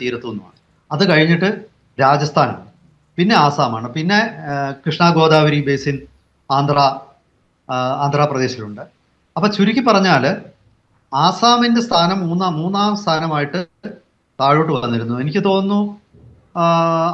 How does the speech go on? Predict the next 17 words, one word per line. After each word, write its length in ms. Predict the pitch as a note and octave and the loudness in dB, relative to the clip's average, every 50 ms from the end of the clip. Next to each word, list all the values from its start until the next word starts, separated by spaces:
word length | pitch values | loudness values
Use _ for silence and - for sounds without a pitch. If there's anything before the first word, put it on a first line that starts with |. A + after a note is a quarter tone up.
| D3 D#3 | -4 -6
ആസാമിന്റെ 680 | D#3 D#3 - F3+ F#3 F#3+ G3 F#3 F#3+ F#3+ F#3+ F#3 F#3 F3+ | -4 -2 -2 -2 -2 -2 -2 -2 0 0 2 2 0 0
ദൈനംദിന 480 | E3 C#3+ D3+ D#3+ F3 F#3+ F#3+ G3 F#3+ | -2 -4 -4 -4 -4 -4 -4 -6 -4
ഉൽപ്പാദനം, 720 | G3 F3+ E3 D#3+ - - F3 F3+ F3 F3+ F3+ F3+ F3+ F3+ - _ _ _ _ _ _ _ | -4 -4 -6 -6 0 0 0 2 2 -2 -6 -6 -8 -8 -12 _ _ _ _ _ _ _
ആ, 200 | F3 D#3+ D#3 D#3 | -8 -6 -4 -2
ഏതാണ്ട് 800 | D#3 D#3 D3+ D#3 D#3+ E3+ E3+ E3+ E3+ F3 E3+ E3+ E3+ E3 E3 E3 E3+ - _ _ _ _ _ _ | -2 0 0 2 2 2 2 2 2 2 2 2 2 0 -2 -4 -10 -16 _ _ _ _ _ _
പൻ-, 280 | D3 D3+ D3+ D#3+ E3+ E3+ - - - D#3 | -4 -4 -4 -4 -8 -10 -12 -8 -2 0
പന്ത്രണ്ട്, 720 | D3+ D3+ D#3 F3 F3+ F3 F#3 F3+ F#3 F3+ F3 F3 F3 F3 - - _ _ _ _ _ _ _ _ _ _ D#3+ | 0 2 2 2 2 4 4 4 4 4 4 2 0 -4 -14 -18 _ _ _ _ _ _ _ _ _ _ _
ആ, 100 | D#3+ D3 C#3+ C#3+ C#3 C#3 C#3 C#3 C#3 C#3 C#3 C3+ C#3 C3+ C3+ C3+ C3+ C3 C3 C3 _ _ _ _ _ _ _ _ _ _ _ _ _ _ _ _ _ _ _ _ | -20 -18 -18 -18 -18 -18 -18 -18 -18 -18 -16 -16 -16 -18 -18 -20 _ _ _ _ _ _ _ _ _ _ _ _ _ _ _ _ _ _ _ _ _ _ _ _
പന്ത്രണ്ടായിരം 640 | D#3 D#3+ E3 F3+ F3+ F3 F3+ F#3 F#3 F3+ F3+ F3 F3 - - - _ _ _ - | -2 0 0 0 2 4 4 4 4 4 2 2 0 -4 -10 -18 _ _ _ 2
ബാരലോ 340 | D#3+ D#3+ E3 D#3+ D#3+ E3 D#3 | 4 4 4 4 2 0 0
എന്തോ 180 | D3 D3 D3 | 0 2 0
ആണ്. 140 | C3 B2+ C3 | 0 0 -2
ഇന്ത്യയുടെ 300 | C3+ D3+ D#3 F3+ F3+ G3 | -4 0 0 0 0 0
മൊത്തം 260 | F#3 E3+ E3+ F3 G#3 | 0 -2 -4 -2 0
ഉൽപ്പാദനം 400 | G3 F#3 E3+ - F3 F3 F3 F3 | 0 0 0 0 0 0 0 0
എന്ന് 120 | F3 F3 F3 | -2 -4 -4
പറയുന്നത്, 460 | E3 D#3+ D#3+ D#3+ D#3 D3+ D3+ D#3+ | -4 -4 -4 -6 -6 -6 -8 -8